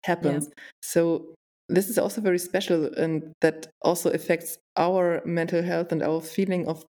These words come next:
Speaker 1: being involved even more than if we would just read it in the newspapers and the
Speaker 2: Yeah.
Speaker 1: information would come, uh, days or weeks later than, uh, the event happened. This is really a live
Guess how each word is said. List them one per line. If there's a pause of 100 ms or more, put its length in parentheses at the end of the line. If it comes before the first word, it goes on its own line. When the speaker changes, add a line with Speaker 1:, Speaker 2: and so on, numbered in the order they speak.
(180)
Speaker 1:
being
involved (440)
even
more
than (180)
if
we
would (260)
just
read
it
in
the
newspapers
and
the
Speaker 2:
Yeah.
Speaker 1:
information
would
come, (720)
uh, (220)
days
or
weeks
later
than, (260)
uh,
the
event
happened. (220)
This
is (920)
really
a
live